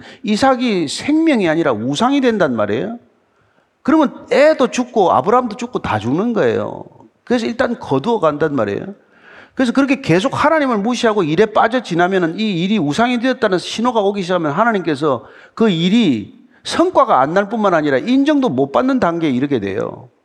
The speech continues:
그러니까 항상 우리가 주의해야 될 거는,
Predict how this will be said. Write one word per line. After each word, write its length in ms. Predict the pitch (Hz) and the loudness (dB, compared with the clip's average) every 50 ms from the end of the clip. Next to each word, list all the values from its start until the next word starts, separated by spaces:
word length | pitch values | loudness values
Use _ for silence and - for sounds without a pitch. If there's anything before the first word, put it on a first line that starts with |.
| _ _ _ _ _ _ _ _ _ _ _ _ _ _ - | _ _ _ _ _ _ _ _ _ _ _ _ _ _ -4
그러니까 360 | - 247 254 - 254 220 185 - - - - | -2 -2 0 2 2 2 0 0 -6 -16 -12
항상 440 | - - - 302 311 285 311 311 269 | -6 -2 0 2 4 4 4 2 2
우리가 280 | 220 202 208 202 185 170 - - - - - _ _ _ | 0 0 2 2 2 0 0 -6 -20 -20 -20 _ _ _
주의해야 320 | - - 147 160 165 175 170 | -8 -2 2 2 4 4 4
될 160 | 156 139 127 | 2 0 0
거는, 340 | - 147 147 147 139 131 | 0 0 0 -2 -4 -4